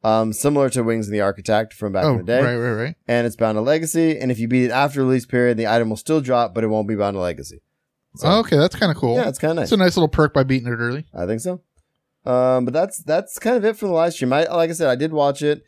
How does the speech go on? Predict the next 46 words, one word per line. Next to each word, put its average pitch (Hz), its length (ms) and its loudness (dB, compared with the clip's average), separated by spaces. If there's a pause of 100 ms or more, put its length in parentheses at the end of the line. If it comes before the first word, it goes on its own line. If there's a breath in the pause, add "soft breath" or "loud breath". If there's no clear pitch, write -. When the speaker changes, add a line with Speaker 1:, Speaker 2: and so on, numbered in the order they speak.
(260)
Speaker 1:
Um, 123 320 2
I 123 120 2
wish 165 240 0
they 160 120 0
did 131 300 0
more 117 280 2
live 113 280 0
streams, 113 380 -4
to 107 60 -10
be 107 120 0
honest 107 240 -2
with 107 120 -2
you. 110 120 0
But, 107 220 -2 (120)
um, 131 300 0
I 135 120 -2
mean, 135 260 0 (420 soft breath)
it, 165 160 0
it 196 160 0
is 160 160 2
what 123 100 2
it 117 60 2
is, 117 180 0
man. 110 240 -2
They, 131 240 2
they're 143 560 2 (400)
busy 127 260 0
Speaker 2:
I 123 60 4
mean, 185 120 4
it - 20 2
Speaker 1:
enough 214 120 0
Speaker 2:
takes 214 180 0
Speaker 1:
with - 60 -4
what 202 60 2
Speaker 2:
time. 185 120 2
Speaker 1:
they're 156 100 0
Speaker 2:
It 160 60 2
Speaker 1:
doing. 95 100 -4
Speaker 2:
takes 185 200 -2
quite 180 220 0
a - 20 -4
chunk - 240 0
out 143 140 2
of 131 60 0
their 123 140 2
day. 120 280 -2